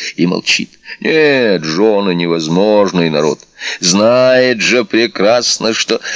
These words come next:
это лауреатство составляет тайную и явную мою гордость. Так нет же, выставил ее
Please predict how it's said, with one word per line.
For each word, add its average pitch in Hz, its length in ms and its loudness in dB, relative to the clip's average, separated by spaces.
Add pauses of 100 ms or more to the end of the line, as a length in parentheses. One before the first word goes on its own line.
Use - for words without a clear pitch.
(160)
это 110 460 0
лауреатство 107 840 2
составляет 98 680 0 (200)
тайную 98 680 -4
и 98 60 0
явную 98 760 0
мою 90 240 -4
гордость. - 680 -4 (160)
Так - 160 -16
нет 90 420 -6
же, - 200 -12 (360)
выставил 90 840 -2
ее 71 220 -4